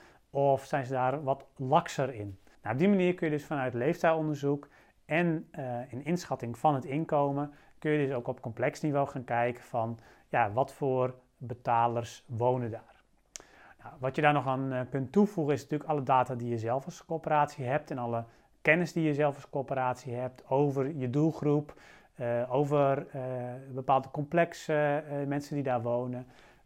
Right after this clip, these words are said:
Eh, en als je dat allemaal bij elkaar optelt, dan heb je een heel goed beeld van aan de ene kant, ja, de hoogte van de huur, de feitelijke hoogte van de huur en de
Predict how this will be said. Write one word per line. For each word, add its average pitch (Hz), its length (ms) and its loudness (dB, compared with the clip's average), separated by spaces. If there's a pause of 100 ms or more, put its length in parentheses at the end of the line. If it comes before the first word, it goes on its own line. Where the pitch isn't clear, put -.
(120)
Eh, 127 180 -8
en 127 240 -8
als 120 200 -6
je 120 80 -6
dat 131 240 0
allemaal 147 200 -2
bij 127 120 0
elkaar 123 220 -4
optelt, 120 360 -4
dan 127 100 -6
heb 127 180 -6
je 135 80 -4
een 123 60 -4
heel 131 200 0
goed 131 320 -6
beeld 131 420 0 (300)
van 120 580 0 (240)
aan 117 120 -6
de 143 80 -6
ene 147 300 2
kant, 131 420 2 (280)
ja, 117 180 0
de 117 120 0
hoogte 143 440 2
van 135 220 2
de 120 60 0
huur, 170 320 6
de 131 60 -2
feitelijke 170 520 -2
hoogte 147 280 -2
van 143 160 -2
de 139 60 2
huur 135 380 0
en 123 140 -6
de 123 140 -6